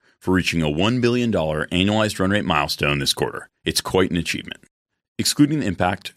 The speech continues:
from strategic commercial contracts, commercial revenue grew thirty-four percent year over year and eleven percent sequentially. In the third quarter,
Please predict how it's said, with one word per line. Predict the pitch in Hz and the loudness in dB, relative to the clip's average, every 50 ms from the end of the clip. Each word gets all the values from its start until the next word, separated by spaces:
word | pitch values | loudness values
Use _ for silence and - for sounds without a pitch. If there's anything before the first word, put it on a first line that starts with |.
| _ _ | _ _
from | - 90 80 76 | 0 2 2 2
strategic | - - 85 80 - 90 101 107 - | 2 0 -2 -2 0 0 0 -2 -2
commercial | - 95 87 82 - 82 | 0 -2 -2 0 -2 -6
contracts, | - 76 69 - - 71 69 - - - - _ _ _ _ | -4 -6 -6 -4 -4 -4 -4 -4 -6 -10 -12 _ _ _ _
commercial | - 95 101 101 101 123 | -2 0 0 0 2 0
revenue | 101 90 85 82 85 85 82 | 2 2 2 2 2 0 -2
grew | 78 76 - | -2 -6 -10
thirty-four | - - 92 92 98 101 - 117 110 | -2 0 2 2 2 2 2 0 0
percent | - - - 120 - | 2 -2 -2 -2 -2
year | - 120 120 120 | 0 2 2 2
over | 120 120 | 2 0
year | 98 85 76 69 67 - - | 0 0 0 -2 -4 -6 -4
and | 85 82 | -2 0
eleven | 78 76 76 71 71 69 | 2 2 2 0 0 -2
percent | 80 78 - - 69 - | -4 -4 -4 -4 -6 -6
sequentially. | - - - - - - - - - - - - _ _ _ _ _ _ _ _ _ _ _ _ _ | -8 -8 -6 -6 -8 -8 -6 -8 -8 -10 -12 -16 _ _ _ _ _ _ _ _ _ _ _ _ _
In | - 113 | -2 -2
the | 113 104 | 0 0
third | - 135 151 147 | 0 0 0 0
quarter, | - - 98 90 87 85 85 - | 0 0 0 2 2 0 -2 -2